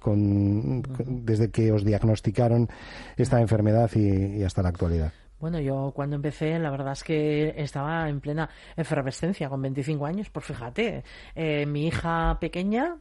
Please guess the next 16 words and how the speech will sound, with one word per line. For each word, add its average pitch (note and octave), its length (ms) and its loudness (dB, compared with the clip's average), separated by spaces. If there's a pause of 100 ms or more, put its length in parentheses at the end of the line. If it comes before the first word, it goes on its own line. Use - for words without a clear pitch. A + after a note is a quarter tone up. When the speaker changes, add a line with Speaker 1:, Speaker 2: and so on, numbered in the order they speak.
(180)
Speaker 2:
un E3+ 100 0
bebé, F3+ 400 0 (460)
mi E3+ 180 0
hijo D#3 240 -4
el D#3 80 -2
otro D#3 180 -2
a D3+ 60 -4
tres D#3 240 -6
años, G3 460 0 (360)
eh, D#3+ 300 0
se E3 140 -4
nos D#3 160 -4
ocurrió D3+ 340 -2
montar D3+ 240 0
un D3 100 -2
restaurante, G#3 760 -2